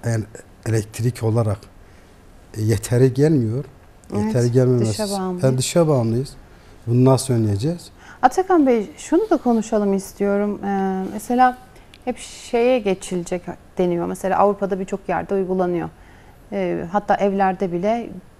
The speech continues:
Speaker 2: güneş panellerine mesela koymuşlar
Speaker 1: Evet.
Speaker 2: çatılarına. Kendi elektriklerini kendileri üretiyorlar. Bu ülkemizde yaygınlaşabilir mi? Ee, bununla ilgili neler söyleyeceğiz? Mesela diyelim ki normal bir vatandaş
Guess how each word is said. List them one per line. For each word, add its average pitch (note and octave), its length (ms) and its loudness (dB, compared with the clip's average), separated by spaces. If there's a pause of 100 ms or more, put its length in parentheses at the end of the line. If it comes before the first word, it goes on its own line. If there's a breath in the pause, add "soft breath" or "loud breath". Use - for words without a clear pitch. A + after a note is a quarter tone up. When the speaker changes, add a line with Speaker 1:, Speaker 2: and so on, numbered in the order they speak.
(220)
Speaker 2:
güneş G#3+ 320 -2
panellerine F3 600 -2
mesela E3+ 400 -2
koymuşlar C3 400 2
Speaker 1:
Evet. E3+ 120 -4
Speaker 2:
çatılarına. F3 560 -4
Kendi G3 320 -2
elektriklerini F3+ 680 -4
kendileri F#3 500 -6
üretiyorlar. E3+ 640 -8 (640 loud breath)
Bu D4 260 0
ülkemizde C#4+ 440 2
yaygınlaşabilir B3+ 880 2
mi? B3 280 0 (220)
Ee, G3+ 260 -2
bununla D#4 260 4
ilgili B3+ 300 2
neler C4 240 2
söyleyeceğiz? F#3+ 380 -2
Mesela A#3+ 420 0
diyelim B3 180 2
ki A#3+ 120 -6
normal C4 360 0
bir A#3 100 0
vatandaş G#3+ 600 -2